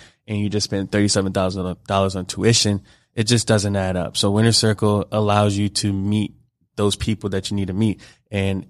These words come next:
eighty-three percent of jobs are not even advertised. So just seeing that, um, going on Indeed, you can't apply for a six figures job. You have to have a connection, a stepping stone,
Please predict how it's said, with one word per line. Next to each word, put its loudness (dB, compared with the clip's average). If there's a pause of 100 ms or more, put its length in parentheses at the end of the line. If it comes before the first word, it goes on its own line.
eighty-three 2
percent 0
of 0
jobs 2
are -2
not 4
even 0
advertised. -4 (320)
So 2
just 2
seeing 2
that, 2
um, -2
going 4
on 6
Indeed, 2
you -6
can't -4 (280)
apply 0
for -4
a -8
six 0
figures 0
job. -2
You 0
have 4
to 2
have 2
a -6
connection, 2
a -4
stepping -2
stone, -6